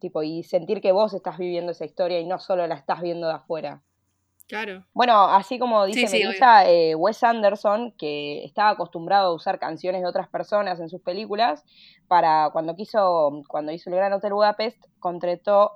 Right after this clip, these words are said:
Speaker 1: eh, voy a leer el nombre, chicos, porque no me va a salir, a Alexandre Desplat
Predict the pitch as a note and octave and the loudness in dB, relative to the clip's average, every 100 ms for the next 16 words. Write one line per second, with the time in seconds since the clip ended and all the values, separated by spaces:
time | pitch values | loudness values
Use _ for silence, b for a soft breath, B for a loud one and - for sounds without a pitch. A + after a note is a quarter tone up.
0 | - E3+ D#3 G#3 C#4+ A3 A3+ G3 G3+ G#3+ | -6 -6 -2 2 4 4 0 0 0 -2
1 | G3+ G3+ G3+ E3 D#3 E3 F#3 F3 G3+ D#3 | -4 -4 -6 -6 -6 -6 0 2 2 0
2 | E3 E3+ F3+ - _ _ _ _ - F#3+ | -2 -2 -4 -10 _ _ _ _ 8 8
3 | F#3 - - G3 G3+ G3 - C#4+ C#4+ C#4 | 8 4 2 4 2 -4 -2 0 4 4
4 | G#3 F#3 - C4+ A#3+ | 4 0 -2 0 2